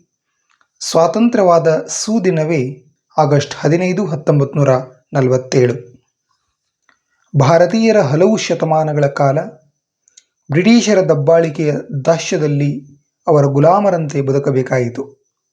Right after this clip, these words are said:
ಹೀಗಾಗಿ ಅವರ ಸ್ವಂತಿಕೆಗೆ ಸ್ವಾತಂತ್ರ್ಯವನ್ನು ಕಳೆದುಕೊಂಡು ಕಷ್ಟ ಅನುಭವಿಸುತ್ತಿದ್ದರು. ಇದಕ್ಕೆ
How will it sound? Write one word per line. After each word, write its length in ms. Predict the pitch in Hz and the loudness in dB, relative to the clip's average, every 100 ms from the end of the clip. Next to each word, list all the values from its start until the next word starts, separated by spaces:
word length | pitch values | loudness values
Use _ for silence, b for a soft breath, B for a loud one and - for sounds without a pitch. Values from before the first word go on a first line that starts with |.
| _ _ _ _ _ _ _ _ _ _ _ _ _ _ _ - | _ _ _ _ _ _ _ _ _ _ _ _ _ _ _ -6
ಹೀಗಾಗಿ 540 | - 156 139 131 147 226 - _ _ _ _ _ _ | 0 2 4 2 -2 -4 -8 _ _ _ _ _ _
ಅವರ 220 | 160 180 165 135 | 2 4 4 0
ಸ್ವಂತಿಕೆಗೆ 880 | - - 202 220 190 175 147 139 123 - | -4 -2 -2 -2 -2 -4 -2 -4 -4 -12
ಸ್ವಾತಂತ್ರ್ಯವನ್ನು 960 | - 170 165 185 220 202 160 151 151 147 143 _ _ _ _ b b b b b b b b | -4 0 2 2 0 2 2 2 -2 -6 -10 _ _ _ _ b b b b b b b b
ಕಳೆದುಕೊಂಡು 560 | - 156 147 147 143 151 233 - _ - | 0 2 2 2 2 2 -2 -8 _ -10
ಕಷ್ಟ 360 | - 185 - 226 139 143 - - | -4 -4 -2 0 2 -2 -6 -2
ಅನುಭವಿಸುತ್ತಿದ್ದರು. 840 | 151 147 143 139 - 139 131 123 - - _ _ _ _ _ _ _ _ _ _ _ _ _ _ _ _ _ _ _ b b b b b _ | 0 2 0 0 -4 -2 0 -2 -4 -16 _ _ _ _ _ _ _ _ _ _ _ _ _ _ _ _ _ _ _ b b b b b _
ಇದಕ್ಕೆ 360 | - 190 190 196 | 0 0 2 2